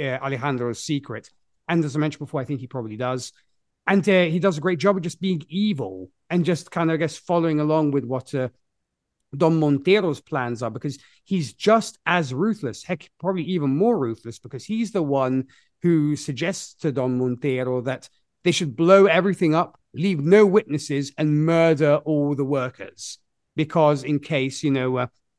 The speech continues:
the owner of, of California gets wise to them, that they are selling him his own gold.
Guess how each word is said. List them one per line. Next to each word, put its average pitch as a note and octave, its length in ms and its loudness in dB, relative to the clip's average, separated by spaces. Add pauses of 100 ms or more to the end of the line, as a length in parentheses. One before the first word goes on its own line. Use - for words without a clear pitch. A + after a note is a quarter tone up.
(560)
the D#3 260 2
owner D3 200 2
of, B2+ 180 -4
of C3+ 120 -12
California C#3 680 -2 (160)
gets - 240 -10
wise A3 380 4
to D#3 120 -4
them, C#3 340 2 (180)
that C3+ 80 -10
they C#3+ 140 0
are B2+ 80 -2
selling F3+ 460 0
him C#3 200 0
his C#3 380 -2
own A#2 360 -4
gold. F#2+ 640 -2